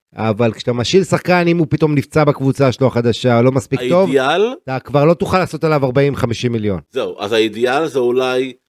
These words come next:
Speaker 2: לוותר קצת על ח-, על ה-, על ארבעים, חמישים מיליון, ללכת על עסקת, נגיד, אה, עסקת פשרה, של איזה שלושים, שלושים וחמש מיליון, לצורך
Speaker 1: עם,
Speaker 2: העניין.
Speaker 1: עם אופציה לקנות אותו חזרה.
Speaker 2: בדיוק, עם בייבק. כי אם הוא פתאום הולך לאיזה אברטון, לצורך העניין, או לדורטמונד,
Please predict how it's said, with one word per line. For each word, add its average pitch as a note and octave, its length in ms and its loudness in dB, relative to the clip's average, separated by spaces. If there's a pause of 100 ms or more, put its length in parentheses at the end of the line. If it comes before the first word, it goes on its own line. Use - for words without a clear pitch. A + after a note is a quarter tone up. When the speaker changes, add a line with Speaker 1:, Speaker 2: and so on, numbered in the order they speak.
(500)
Speaker 2:
לוותר A2 500 0
קצת C3+ 240 -10
על B2 80 -4
ח-, - 80 -12
על G#2+ 180 -4
ה-, A2 200 0
על G#2 160 -2
ארבעים, G#2 320 0
חמישים A#2 360 -6
מיליון, B2+ 420 -2 (460)
ללכת A2+ 340 -6
על G#2 60 -2
עסקת, G2+ 360 -6
נגיד, G#2 320 -2
אה, F#2+ 360 2 (380)
עסקת - 360 -14
פשרה, G#2+ 520 -4 (640)
של F#2+ 160 -2
איזה F2 120 -2
שלושים, A2+ 460 -2
שלושים A2+ 300 -4
וחמש B2 300 -2
מיליון, C#3+ 320 0
לצורך C3+ 220 -6
Speaker 1:
עם, A#2 60 -8
Speaker 2:
העניין. C3+ 260 -8
Speaker 1:
עם B2 80 -8
אופציה C3 300 0
לקנות A#2+ 260 0
אותו A2+ 120 -4
חזרה. F#2 440 -2
Speaker 2:
בדיוק, D#2+ 360 -12
עם G#2 120 -10
בייבק. G2 340 -2 (140)
כי E3+ 200 2
אם E3+ 40 2
הוא D3+ 140 4
פתאום C3+ 460 0
הולך B2+ 300 2
לאיזה A#2+ 360 2
אברטון, C3+ 400 0
לצורך C3 280 0
העניין, C3+ 400 -2
או A2 120 2
לדורטמונד, G#2 960 0